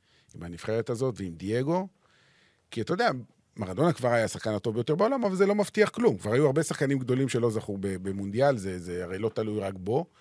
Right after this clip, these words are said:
אבל מהשנייה הראשונה אתה ראית ש-, איך אומרים?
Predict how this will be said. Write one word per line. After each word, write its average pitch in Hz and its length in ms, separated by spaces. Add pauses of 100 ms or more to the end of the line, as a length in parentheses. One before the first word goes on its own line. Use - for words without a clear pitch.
(340)
אבל 104 160
מהשנייה 165 520
הראשונה 131 640 (140)
אתה 104 160
ראית 131 340 (120)
ש-, - 280 (720)
איך 131 160
אומרים? 143 380